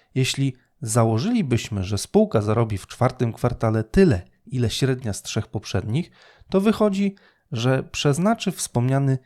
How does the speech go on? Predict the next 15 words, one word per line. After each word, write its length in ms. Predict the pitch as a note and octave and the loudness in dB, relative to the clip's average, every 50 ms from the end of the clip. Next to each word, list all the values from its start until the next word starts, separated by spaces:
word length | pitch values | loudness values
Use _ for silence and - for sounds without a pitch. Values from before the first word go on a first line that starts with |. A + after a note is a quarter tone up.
| _ _ - | _ _ 0
miliard 540 | C#3 E3 F#3 F#3+ F3+ D#3 B2+ - - - - | 2 4 4 6 6 4 4 2 -2 -10 -16
czterysta 460 | - - C3 B2 A#2+ A#2+ - - A#2 | -6 -4 -2 -2 -2 -4 -4 -2 -2
milionów 440 | A2+ G#2 G2+ F#2+ F#2+ F#2+ F#2 F2+ F2+ | -2 0 -2 -2 0 -2 -2 -4 -2
złotych 500 | - G2 G2+ G#2 - F#3 F#3 F#3 F#3 G3+ | -2 -2 -2 2 2 0 0 0 -4 -4
na 160 | G3+ A3 A3 | -2 -2 0
dywidendę. 680 | G3+ A3+ G3+ F#3 F3 C3 A2 G2 F2+ E2+ F2+ - - - - _ _ | 0 0 0 0 0 0 0 0 0 -2 -6 -10 -12 -14 -18 _ _
Ostatnie 440 | C#3 - - A3+ A#3+ - B3+ A#3+ | -4 0 2 2 2 2 0 -2
kwartały 520 | B3 - - F#3+ F#3+ - G3 G3 F#3+ F#3 E3 | -2 0 -2 -2 0 2 2 4 4 4 2
w 80 | D3 | 0
dwóch 380 | A#2+ - A#2+ A#2 E3 F3+ - - | -4 -6 0 2 2 2 2 0
poprzednich 560 | - B2 - - - A#2+ A2+ A2+ G#2+ - - | -2 -4 -2 -2 -4 -4 -4 -4 -6 -4 -4
latach 460 | A2+ F#2 F2+ - A2+ C3+ C3+ - - | -4 -4 -2 -2 -2 -4 -4 -4 -10
kształtowały 760 | - - - - - G#3 A3 G#3+ A3+ A3 G3 G#3 G3+ G3+ G3 F#3+ | -16 -12 -10 2 4 4 4 4 2 0 2 4 4 4 2 2
się 280 | - - D#3 D#3+ D#3+ | 2 0 0 0 0
w 60 | C#3+ | -2